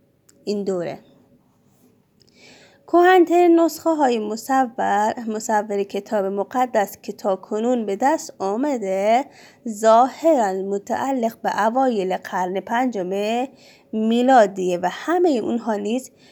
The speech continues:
انعکاساتی از شیوه نقاشی یونانی، نقاشی یونانی رومی رو، رومی رو در بر داشته. یکی دیگر از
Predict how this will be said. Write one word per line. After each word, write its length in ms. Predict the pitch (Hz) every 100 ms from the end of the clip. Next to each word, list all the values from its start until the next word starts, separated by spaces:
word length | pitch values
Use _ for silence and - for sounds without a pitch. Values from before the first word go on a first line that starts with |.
| _ -
انعکاساتی 1080 | 233 247 - 247 - 311 302 226 214 214
از 260 | 196 202 -
شیوه 400 | 269 254 220 196
نقاشی 640 | 196 175 - 220 220 226
یونانی، 760 | 208 202 208 262 262 208 202 -
نقاشی 440 | 220 220 277 277 269
یونانی 540 | 233 208 214 220 226
رومی 280 | 262 269 208
رو، 220 | 208 220 -
رومی 280 | 240 285
رو 160 | 233 226
در 200 | 226 190
بر 420 | 190 202 208 226 226 _ _ _ _ -
داشته. 420 | 202 196 - - - _ _ _ _ _ _ _ _ _ _ _ _ _ _ -
یکی 340 | 302 370 392 392
دیگر 420 | 381 381 381 349
از 360 | 320 320 320